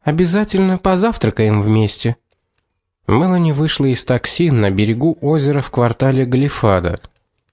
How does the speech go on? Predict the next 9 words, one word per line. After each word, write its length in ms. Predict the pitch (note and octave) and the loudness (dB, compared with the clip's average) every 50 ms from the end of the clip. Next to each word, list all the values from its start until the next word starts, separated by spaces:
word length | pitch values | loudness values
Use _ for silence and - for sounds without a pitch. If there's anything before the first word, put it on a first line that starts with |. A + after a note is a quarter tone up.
| _ _ | _ _
Она 280 | - G2 G#2 C3 D#3+ D#3+ | 0 2 2 2 2 0
села 340 | - - - D#3+ D#3 D3+ C#3+ | -2 -2 0 0 2 2 2
на 160 | C#3+ C#3 B2+ | 2 2 2
длинную 420 | B2 B2 C#3+ D3 C#3 C3+ C3 C3 | 2 2 2 2 4 4 2 2
деревянную 640 | B2 A#2+ B2 A#2+ A2+ A#2+ A#2+ B2 B2 A#2 A#2 A#2 A2 | 2 2 2 2 2 2 2 2 2 2 2 0 0
скамейку 640 | - - - A#2+ A2+ A#2+ D3 D3+ C3+ A#2+ - - | -2 0 0 2 2 2 2 0 0 0 0 0
над 180 | G2+ G2 G2 - | 2 2 2 0
самой 380 | - - A2 G2+ G2+ G2+ G2+ F#2+ | -2 0 0 2 2 2 2 2
водой 540 | F#2+ G2 G2 F#2+ G2 A#2+ C#3 C#3 C3 - | 2 0 0 0 0 0 0 0 -2 -6